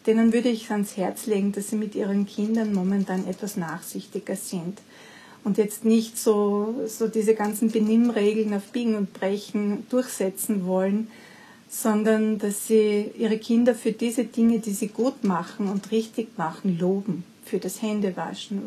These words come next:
was auch immer, oder wenn sie was gut machen, wenn sie was zeichnen.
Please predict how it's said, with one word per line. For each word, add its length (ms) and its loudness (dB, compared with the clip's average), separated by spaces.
was 280 -6
auch 100 -8
immer, 400 0
oder 180 -2
wenn 140 0
sie 160 -2
was 180 -6
gut 280 -4
machen, 360 -4
wenn 120 0
sie 80 -4
was 160 -10
zeichnen. 640 -4